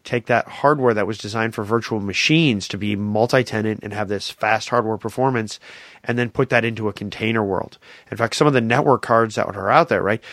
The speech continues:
Because containers, you can pack these C groups and namespace things, you can pack more deeply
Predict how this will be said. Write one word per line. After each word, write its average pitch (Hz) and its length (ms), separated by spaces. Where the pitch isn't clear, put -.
Because 120 360
containers, 123 560
you 117 80
can 107 160
pack 123 400
these 101 240
C - 180
groups 113 460
and 90 100
namespace 107 480
things, 92 220
you 113 80
can 110 100
pack - 300
more 117 180
deeply 113 560